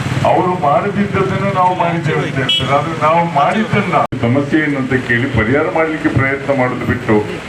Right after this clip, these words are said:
ಹೋಗಿ ಪಂಚಾಯತ್ನ ಎದುರುಗಡೆ, ತಾಲೂಕು ಕಚೇರಿಗಳ ಎದುರುಗಡೆ ಪ್ರತಿಭಟನೆ ಮಾಡಿದ್ರೆ ಸಾಕಾಗೋದಿಲ್ಲ. ಪ್ರಥಮ ಹಕ್ಕು ಚಿ-, ಅದು ಹಕ್ಕು ಚ್ಯುತಿಯಾಗುವಂತ ಪರಿಸ್ಥಿತಿ. ಯಾಕಂದ್ರೆ ತಾವು ಮಾಡುವ ಕೆಲಸವನ್ನ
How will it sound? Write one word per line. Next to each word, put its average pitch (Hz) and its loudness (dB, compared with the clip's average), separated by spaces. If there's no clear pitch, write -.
ಹೋಗಿ 156 2
ಪಂಚಾಯತ್ನ 170 2
ಎದುರುಗಡೆ, 151 0
ತಾಲೂಕು 147 0
ಕಚೇರಿಗಳ 143 2
ಎದುರುಗಡೆ 139 0
ಪ್ರತಿಭಟನೆ 139 0
ಮಾಡಿದ್ರೆ 131 0
ಸಾಕಾಗೋದಿಲ್ಲ. 127 2
ಪ್ರಥಮ 120 2
ಹಕ್ಕು 135 2
ಚಿ-, 131 -2
ಅದು 143 2
ಹಕ್ಕು - 0
ಚ್ಯುತಿಯಾಗುವಂತ 113 0
ಪರಿಸ್ಥಿತಿ. - -4
ಯಾಕಂದ್ರೆ 185 0
ತಾವು 190 2
ಮಾಡುವ 190 0
ಕೆಲಸವನ್ನ 180 0